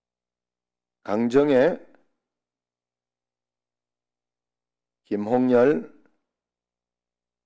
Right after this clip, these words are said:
이명옥. 예. 강정혜 권사님은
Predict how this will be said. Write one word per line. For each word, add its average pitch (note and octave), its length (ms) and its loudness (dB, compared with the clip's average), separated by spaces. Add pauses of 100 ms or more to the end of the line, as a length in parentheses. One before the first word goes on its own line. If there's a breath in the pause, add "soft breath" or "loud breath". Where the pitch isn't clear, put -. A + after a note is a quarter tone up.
(460)
이명옥. B2+ 1000 0 (1300)
예. - 2000 -20
강정혜 A#2+ 520 -4
권사님은 G2 720 -10